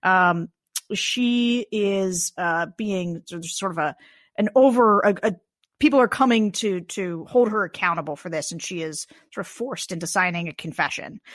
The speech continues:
So those are, like, the big things that are going on in this episode. Um, what did you, I, what did you think about the, the whole setup of that they were pulling all of these men together, the family men,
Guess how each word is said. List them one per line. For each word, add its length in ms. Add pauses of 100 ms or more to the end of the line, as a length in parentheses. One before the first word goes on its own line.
(100)
So 100
those 140
are, 80
like, 180
the 80
big 320
things 380
that 100
are 80
going 400
on 220
in 100
this 160
episode. 600 (420)
Um, 460 (960)
what 320
did 180
you, 360 (1080)
I, 100 (800)
what 140
did 180
you 120
think 360
about 460 (180)
the, 320
the 100
whole 460 (100)
setup 460
of 160
that 180 (120)
they 140
were 160
pulling 440
all 180
of 80
these 220
men 280
together, 400
the 60
family 400
men, 280